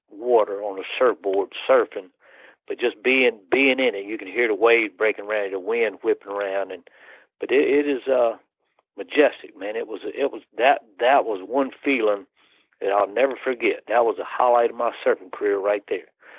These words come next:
And me and one of my buddies, Cal Johnson's, uh, been to Costa Rica a couple of times surfing, and that was that was a big highlight of my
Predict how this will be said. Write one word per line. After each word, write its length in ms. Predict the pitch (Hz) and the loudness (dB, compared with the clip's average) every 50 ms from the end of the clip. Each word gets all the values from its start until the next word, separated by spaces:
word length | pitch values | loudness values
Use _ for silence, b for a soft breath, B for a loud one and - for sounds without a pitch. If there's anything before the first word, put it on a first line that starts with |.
| B B B B B B B B _ | B B B B B B B B _
And 140 | 107 107 113 | -14 -8 -4
me 100 | 127 135 | -2 -2
and 100 | 131 127 | 0 2
one 120 | 127 127 123 | 2 2 4
of 40 | |
my 120 | 120 113 113 | 4 2 4
buddies, 300 | - 131 127 120 113 - - | 6 4 4 4 2 -2 0
Cal 220 | - 127 120 113 | 2 4 4 4
Johnson's, 540 | 104 117 135 131 120 113 - - 104 95 95 | 4 2 2 2 2 0 -2 -8 -10 -6 -2
uh, 200 | 98 98 98 95 - _ _ _ _ _ - | -2 0 -2 -2 -6 _ _ _ _ _ -4
been 120 | 113 107 | -4 -4
to 60 | 95 - | -4 0
Costa 340 | - 120 110 - - - | 2 2 2 2 0 -2
Rica 280 | 110 113 107 - - 101 | -2 -2 -2 0 0 0
a 120 | 92 90 | 0 0
couple 260 | - - - - - 92 | -2 -4 -8 -6 -4 -6
of 80 | 90 | -4
times 280 | - 101 98 95 92 - - - | -2 0 0 0 -2 -2 0 0
surfing, 380 | 101 95 95 - - 95 92 | 2 2 0 -4 -8 -10 -10
and 160 | 92 90 92 104 | -10 -4 0 2
that 180 | 113 107 - | 2 2 2
was 160 | 98 104 92 - - - - B B B B B B B B B - | 2 -2 -2 -2 -8 -16 -20 B B B B B B B B B 2
that 160 | 120 123 117 | 2 4 4
was 100 | 101 85 | 2 -2
a 60 | 92 | -2
big 180 | 85 95 95 85 | -2 0 0 0
highlight 380 | - - 98 92 90 92 90 90 | 0 0 2 2 4 2 2 0
of 60 | 92 | -2
my 100 | 90 87 | -8 -10